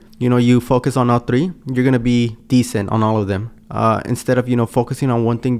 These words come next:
that, you know, you're the best at, that you really like, for example, soccer. If you really focus on that, like, just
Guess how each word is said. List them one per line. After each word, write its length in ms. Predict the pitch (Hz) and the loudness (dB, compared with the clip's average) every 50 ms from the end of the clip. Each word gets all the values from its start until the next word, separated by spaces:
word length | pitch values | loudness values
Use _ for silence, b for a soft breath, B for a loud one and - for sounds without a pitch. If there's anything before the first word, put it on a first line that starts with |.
| - - | -4 -6
that, 260 | 104 87 78 - 110 | -8 -8 -8 -8 -6
you 100 | 113 113 | -4 -2
know, 120 | 110 107 | -2 -2
you're 280 | 107 107 107 113 113 120 | -2 0 2 2 2 2
the 140 | 110 110 98 | 2 0 -2
best 340 | - 110 107 117 - - - | 0 0 0 0 0 -2 -2
at, 320 | 98 101 - - - - | -2 -2 -2 -4 -6 -4
that 100 | 113 107 | -2 0
you 120 | 104 110 113 | 2 2 2
really 220 | 107 110 113 110 | 2 0 0 0
like, 340 | 101 98 98 110 113 - - | 0 0 -2 -2 -2 -4 -6
for 80 | - 113 | -6 -6
example, 400 | 107 - - 107 101 - 110 104 | -6 -4 -4 -6 -6 -6 -8 -10
soccer. 500 | - - 110 110 113 - 160 170 180 - B B B B B - | -6 -4 -2 -2 -2 -2 -4 -4 -4 -6 B B B B B 0
If 80 | 135 | 2
you 140 | 127 117 117 | 2 2 4
really 180 | 127 135 135 127 | 4 2 2 2
focus 380 | 131 - 117 117 - 143 131 | 2 0 0 0 0 -2 -2
on 160 | 139 135 135 | -2 -2 0
that, 200 | 135 139 143 131 | 0 0 0 -2
like, 160 | - 107 107 104 | -2 -4 -6 -4
just 280 | - 120 117 117 - | -4 -4 -4 -4 -8